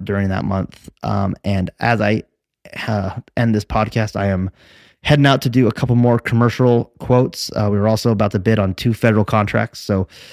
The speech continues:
this goal was to finally start securing some of those federal agreements. And, uh, oh, my company, Clearwave Water, is also expanding to multiple states now, which is amazing. So, uh, beginning in March, we will be able to serve Jersey, Delaware, and, um,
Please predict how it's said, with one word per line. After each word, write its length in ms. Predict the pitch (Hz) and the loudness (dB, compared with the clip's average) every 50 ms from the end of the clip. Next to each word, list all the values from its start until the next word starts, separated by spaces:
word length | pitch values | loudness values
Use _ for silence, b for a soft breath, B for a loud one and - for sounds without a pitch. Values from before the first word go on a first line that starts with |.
| B B B | B B B
this 140 | - 104 101 | -6 -6 -4
goal 240 | - - 117 110 101 | 0 0 2 2 2
was 380 | 98 101 107 107 110 104 - | 2 2 2 2 2 0 -2
to 360 | - - - - 98 95 92 90 | -8 -10 -6 -4 -2 -2 -2 -4
finally 420 | - - 113 104 98 101 104 101 | -4 -2 -2 0 0 0 0 0
start 260 | 92 - 110 101 95 | -2 -2 -4 -6 -6
securing 320 | - - - - 104 101 98 | -6 -10 -8 -4 -4 -4 -2
some 140 | - 110 101 | -2 -2 -2
of 40 | 98 | -2
those 140 | 95 - | -2 -2
federal 320 | - 113 104 101 101 95 95 | -2 0 0 2 2 0 0
agreements. 580 | 98 98 101 101 107 123 - - - - - - - | 0 0 0 0 0 0 -2 -4 -10 -14 -14 -12 -8
And, 300 | 101 101 92 92 92 87 | -6 -6 -4 -4 -4 -2
uh, 200 | 92 92 92 87 b b b b b b - | -2 0 -2 -2 b b b b b b 0
oh, 220 | - - - - _ - B B B B B B | 0 0 0 -2 _ -20 B B B B B B
my 200 | - 110 107 107 | -4 -2 -2 -2
company, 360 | - - 131 120 - 123 123 | -2 -2 -2 -2 -2 -2 -4
Clearwave 440 | 110 - - 127 123 117 117 113 101 | -4 -4 -4 -2 0 0 0 0 -2
Water, 440 | 104 104 107 107 113 120 120 117 - | -2 -2 0 0 0 0 -2 -4 -4
is 220 | - - 123 117 - | -4 -4 -4 -2 -2
also 360 | - 117 120 123 - 127 120 | -2 -2 -2 -2 -2 -2 -4
expanding 760 | 113 - - - - - - 107 110 117 120 117 101 87 87 90 | -4 -6 -8 -16 -14 -6 -2 0 0 2 0 0 -2 -2 -4 -6
to 120 | - - | -4 -4
multiple 320 | 104 101 107 110 - - - | -2 0 0 0 -2 -4 -10
states 340 | - - - 110 101 - - | -10 -6 -4 -4 -4 -4 -4
now, 140 | 101 90 | -4 -4
which 140 | 85 95 - | -4 -4 -6
is 60 | - | -6
amazing. 540 | 101 98 98 101 101 98 101 92 101 98 101 | -4 -4 -2 0 0 0 0 -2 -2 -4 -6
So, 320 | 104 - - 104 98 95 87 B B B B B B B | -6 -4 -4 -2 -2 -2 -4 B B B B B B B
uh, 400 | - 107 104 104 101 101 - - | -2 0 2 2 2 2 0 -2
beginning 500 | - - 120 110 104 120 123 127 120 117 | -4 -4 -4 -2 0 2 2 2 4 2
in 80 | 113 113 | 2 2
March, 420 | 110 110 107 113 127 135 - - | 4 4 4 4 2 0 -2 -4
we 140 | 113 113 110 | -2 0 0
will 320 | 110 104 104 107 110 107 | 2 2 2 2 2 2
be 380 | 85 - 107 107 107 107 - 107 | 0 0 0 0 2 2 2 2
able 200 | 113 101 104 104 | 0 0 0 -4
to 180 | 95 - - 113 | -4 -4 -4 -6
serve 400 | 101 - - 101 98 95 87 90 | -4 -2 -2 -2 -2 -2 -2 -2
Jersey, 480 | - 135 135 139 135 131 120 131 131 127 | 2 4 6 6 6 4 4 2 0 0
Delaware, 640 | 117 - 120 113 117 117 110 113 110 107 107 - - | 0 0 0 2 2 2 2 2 2 2 0 -2 -2
and, 400 | - 107 104 98 98 98 95 87 | -2 -2 0 0 0 0 -2 0
um, 460 | 98 95 98 95 95 92 92 92 90 | 0 0 0 0 -2 -2 -4 -4 -8